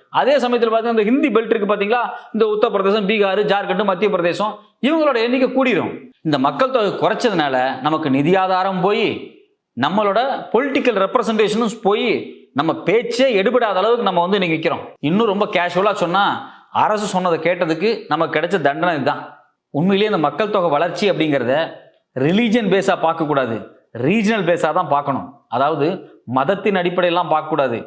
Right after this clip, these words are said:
பிராந்திய வளர்ச்சியின் அடிப்படையில் தான் பார்க்கணும். ரொம்ப ரொம்ப கவலை அளிக்கக்கூடிய டேட்டாஸ் என்ன அப்படின்னா, தென்னிந்திய மாநிலங்கள்ல, அதுலயும் குறிப்பா தமிழ்நாட்டுல எதிர்காலத்துல பதினாலு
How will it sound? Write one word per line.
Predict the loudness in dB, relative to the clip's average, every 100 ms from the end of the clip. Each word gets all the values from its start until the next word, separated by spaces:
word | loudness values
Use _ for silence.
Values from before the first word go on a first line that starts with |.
| -16 _ -2
பிராந்திய | 0 0 0 0 0
வளர்ச்சியின் | 0 -2 -2
அடிப்படையில் | 0 0 0 0
தான் | 0
பார்க்கணும். | 0 -2 -4 -6 -14 _ _ _
ரொம்ப | -4 0 0
ரொம்ப | 0 -2 -2
கவலை | 0 2 2
அளிக்கக்கூடிய | 0 0 0 2
டேட்டாஸ் | 0 0 -2 0
என்ன | -2 0
அப்படின்னா, | 0 -2 0 -2 -4 -10 -20 _ _ _ -2
தென்னிந்திய | 0 2 2 2 2
மாநிலங்கள்ல, | 0 0 0 0 0 -2 -2
அதுலயும் | -2 0 -2 -2
குறிப்பா | -4 0 -2 0
தமிழ்நாட்டுல | -2 0 0 -2 -4 -4 -6 -16 -4 0
எதிர்காலத்துல | 2 2 0 -2 -2 -2 -2 -6 -18 _ _ -2
பதினாலு | 0 2 2 2 2